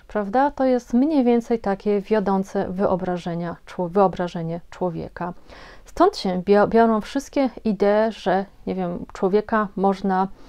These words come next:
ściągnąć na jakiś dysk, prawda?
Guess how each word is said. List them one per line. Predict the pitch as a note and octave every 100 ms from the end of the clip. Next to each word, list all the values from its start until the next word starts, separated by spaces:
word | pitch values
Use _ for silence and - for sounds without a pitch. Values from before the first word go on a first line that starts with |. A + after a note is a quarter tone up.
| - - - - - - -
ściągnąć | - C4 B3+ A#3+ A3+ -
na | G3+
jakiś | G3 G3 G3+ F#3+
dysk, | E3 F3+ -
prawda? | - F3 F3 - A3 A3